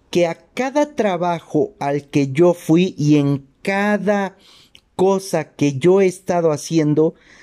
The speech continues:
siempre he involucrado, siempre he puesto esa esencia. Hacer lo que me toca y un poquito más. ¿A qué me refiero cuando te hablo hacer lo que te toca? Hacer lo que te toca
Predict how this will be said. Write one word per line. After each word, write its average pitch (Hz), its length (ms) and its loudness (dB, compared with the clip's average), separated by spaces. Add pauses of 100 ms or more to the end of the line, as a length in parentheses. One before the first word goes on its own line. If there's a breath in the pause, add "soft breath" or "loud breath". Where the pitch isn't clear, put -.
(260 soft breath)
siempre 247 920 2
he - 240 -2 (180)
involucrado, 190 800 0
siempre 196 440 0
he 190 40 -8
puesto 185 760 -4 (380)
esa 175 340 -2
esencia. 123 680 -4 (400 loud breath)
Hacer 254 480 -4
lo 247 160 -2
que 175 100 -2
me 147 140 -2
toca 214 560 -2
y 170 180 0
un 202 160 4
poquito 143 480 -4
más. 98 320 -6 (880 soft breath)
¿A 208 120 -2
qué 277 160 -2
me 330 120 2
refiero 226 420 2
cuando 180 260 2
te 202 120 0
hablo 196 240 4
hacer 185 340 0
lo 185 160 2
que 165 120 -2
te 147 120 -2
toca? 131 420 -6 (320 loud breath)
Hacer 269 340 -6
lo 320 140 -6
que 226 100 -4
te 185 160 -4
toca 240 580 -4